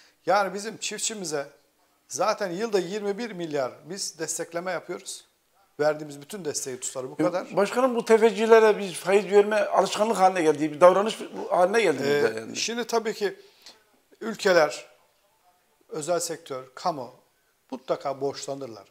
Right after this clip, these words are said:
Speaker 1: İnsanların, e, kurumların büyümesi ya da harcamalarını yapması için dışarıdan kaynak kullanması gereklidir.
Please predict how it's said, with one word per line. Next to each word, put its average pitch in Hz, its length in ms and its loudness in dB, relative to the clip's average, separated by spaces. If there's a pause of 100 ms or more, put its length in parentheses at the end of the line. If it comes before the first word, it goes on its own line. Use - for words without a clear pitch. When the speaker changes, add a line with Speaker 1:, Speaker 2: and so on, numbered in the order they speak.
Speaker 1:
İnsanların, 139 560 -10 (500)
e, 127 240 -10
kurumların 135 560 -8 (460)
büyümesi 147 560 -6
ya 135 240 -8
da 127 160 -6
harcamalarını 131 640 -8
yapması 131 380 -12
için 156 200 -14 (640)
dışarıdan 151 460 -6
kaynak 147 360 -8
kullanması 135 600 -10
gereklidir. 123 720 -12